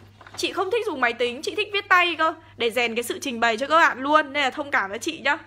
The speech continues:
<laughs> Tại sao chị không dùng máy tính à? Rồi các bạn ơi, nào. Thông điệp ý nghĩa nhất mà chúng ta rút ra ở đây là gì? Nào.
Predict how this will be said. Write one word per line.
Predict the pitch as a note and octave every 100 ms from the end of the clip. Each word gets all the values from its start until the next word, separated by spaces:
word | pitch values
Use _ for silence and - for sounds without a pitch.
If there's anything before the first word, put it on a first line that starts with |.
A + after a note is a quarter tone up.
| - C#4 D4+
<laughs> | B3+ F#4 B4+ -
Tại | - G#3+
sao | C4+ C4
chị | A#3+
không | D4 C4+
dùng | B3
máy | A3 G#3
tính | G#3+ G3+
à? | C4+ C4 - - - - A4 A4+ A4+ - - _
Rồi | D#4 D#4+
các | G#4
bạn | G4+ D#4
ơi, | F#4+ G4
nào. | F#4 C#4+ F#3 - _ _ - - - - -
Thông | G4+ G4+
điệp | F#4+
ý | D4+ E4
nghĩa | E4+
nhất | F4+ A4+
mà | F#4+
chúng | D4+
ta | D#4 F#4+
rút | G#4+ G#4
ra | -
ở | C#4
đây | E4
là | F#4 D#4+
gì? | D#4+ E4 G4+ G#4 - _ - - - - - - - - _ - - _ - - - - -
Nào. | D4 D#4 E4 F#4+